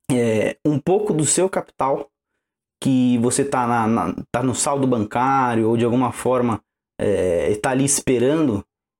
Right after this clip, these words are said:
e passe a torná-lo rentável em algum tipo de investimento fixo,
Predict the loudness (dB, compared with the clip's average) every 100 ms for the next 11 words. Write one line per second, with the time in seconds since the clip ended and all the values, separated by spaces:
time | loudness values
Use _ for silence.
0 | -4 -4 -2 -2 0 -2 -2 -4 -8 -8
1 | -6 -2 0 2 0 0 0 2 0 -2
2 | -2 0 0 0 0 0 0 0 0 0
3 | 0 -2 0 2 2 0 0 0 2 0
4 | 0 -2 -2 -4 _ _ -10 -4 -2 0
5 | 0 -2 -2